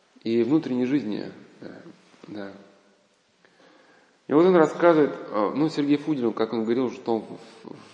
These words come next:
в годы репрессий он за, за веру тоже сидел. Вот он вспоминал одного своего знакомого ученого, верующего человека. Провел несколько лет в одиночной камере одной тюрьмы.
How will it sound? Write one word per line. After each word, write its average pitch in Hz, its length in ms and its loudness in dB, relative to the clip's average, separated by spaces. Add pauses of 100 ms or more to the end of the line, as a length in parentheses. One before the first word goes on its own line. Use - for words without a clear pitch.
(120)
в - 40 -14
годы 123 220 2
репрессий 139 420 0
он 101 320 -8
за, 101 180 -4
за 107 160 -2
веру 113 220 0
тоже 98 200 -6
сидел. 104 340 -8
Вот 107 180 -6
он 131 340 -4
вспоминал 123 500 -2
одного 120 340 0
своего 110 200 -2
знакомого 120 400 -2
ученого, 101 600 -4
верующего 113 400 -4
человека. 113 560 -2 (2000)
Провел 165 260 6
несколько 160 300 2
лет 170 200 4
в 127 80 -2
одиночной 135 440 0
камере 139 360 0
одной 123 180 -2
тюрьмы. 120 500 -4